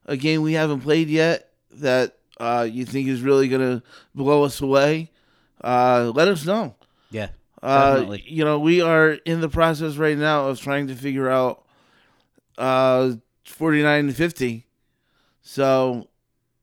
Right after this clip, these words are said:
Speaker 1: uh, let us know, and, you know, we'll take it from there. If it ends up not being one of those two games, then it will be soon after that,
Speaker 2: Yes.
Speaker 1: that, that we're up there.
Speaker 2: Yes.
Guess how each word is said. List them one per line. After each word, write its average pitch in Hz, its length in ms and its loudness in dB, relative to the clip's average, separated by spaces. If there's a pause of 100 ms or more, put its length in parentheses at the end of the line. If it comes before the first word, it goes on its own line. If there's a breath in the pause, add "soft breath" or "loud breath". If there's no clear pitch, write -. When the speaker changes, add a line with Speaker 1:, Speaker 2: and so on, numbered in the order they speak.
Speaker 1:
uh, 139 220 -8
let 143 160 2
us 143 200 -4
know, 156 400 -2
and, 123 540 -6 (640)
you 131 140 -6
know, 135 100 0
we'll 135 100 -2
take 147 200 -2
it 139 60 -4
from 135 120 -4
there. 147 300 0
If 123 420 -8
it 131 300 -2
ends 139 240 0
up 127 120 2
not 131 360 -4
being 135 280 -2
one 131 140 -2
of 135 60 -2
those 131 220 0
two 139 140 -4
games, 139 380 -2
then 120 320 -4 (320 soft breath)
it - 80 -12
will 151 160 0
be 139 160 0
soon 147 320 -4
after 135 520 -4 (500 soft breath)
that, 123 160 -2
Speaker 2:
Yes. 113 220 -4
Speaker 1:
that, 120 280 0
that 123 200 -2
we're 117 120 -4
up 135 140 -6
there. 104 280 -12 (180)
Speaker 2:
Yes. - 420 -12